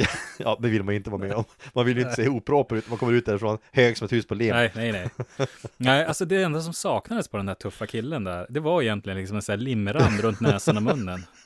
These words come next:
Speaker 1: Lim-, jaha, man får man det? Limrand?
Speaker 2: Ja, jag,
Speaker 1: Ja, det
Speaker 2: alltså,
Speaker 1: kanske man får, vad
Speaker 2: jag
Speaker 1: vet jag?
Speaker 2: har aldrig sniffat. <laughs> Men jag har hört att, att,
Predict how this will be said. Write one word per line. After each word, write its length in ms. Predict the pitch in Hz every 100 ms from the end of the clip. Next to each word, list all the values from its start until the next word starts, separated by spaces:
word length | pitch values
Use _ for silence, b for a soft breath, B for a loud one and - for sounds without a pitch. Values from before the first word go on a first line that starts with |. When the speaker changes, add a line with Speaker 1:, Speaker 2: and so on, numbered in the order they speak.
| _ 131 127
Speaker 1:
Lim-, 300 | 127 151 127 -
jaha, 240 | 101 202
man 160 | 120 98
får 120 | 165
man 140 | 127
det? 100 | 92
Limrand? 600 | 98 135 107 120 127 90 90
Speaker 2:
Ja, 60 |
jag, 240 | 131 135 147
Speaker 1:
Ja, 40 |
det 60 | 143
Speaker 2:
alltså, 140 | 143
Speaker 1:
kanske 140 | 147 143
man 100 | 127
får, 200 | 120 92
vad 140 | 117
Speaker 2:
jag 60 | 113 -
Speaker 1:
vet 40 | 131
jag? 120 | 110
Speaker 2:
har 120 | 107
aldrig 160 | 117 120
sniffat. 1120 | - 427 554 698 605 202 - 196 170 165 -
<laughs> 0 |
Men 180 | 156 151
jag 140 | 156
har 100 | 160 196
hört 120 | 143 123
att, 200 | 123 135
att, 260 | 123 -